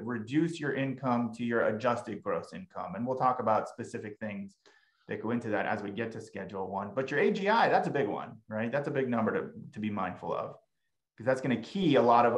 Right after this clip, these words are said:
other things, eligibility for certain things, phase outs of certain things.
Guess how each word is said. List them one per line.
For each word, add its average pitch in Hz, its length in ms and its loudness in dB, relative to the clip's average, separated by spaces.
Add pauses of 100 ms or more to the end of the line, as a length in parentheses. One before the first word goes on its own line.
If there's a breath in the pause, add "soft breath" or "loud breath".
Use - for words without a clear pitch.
other 107 360 0
things, 92 400 -2
eligibility 135 640 4
for 156 140 2
certain 147 320 0
things, 131 460 0
phase 160 240 4
outs 135 240 2
of 117 80 -12
certain 123 280 -4
things. 120 400 2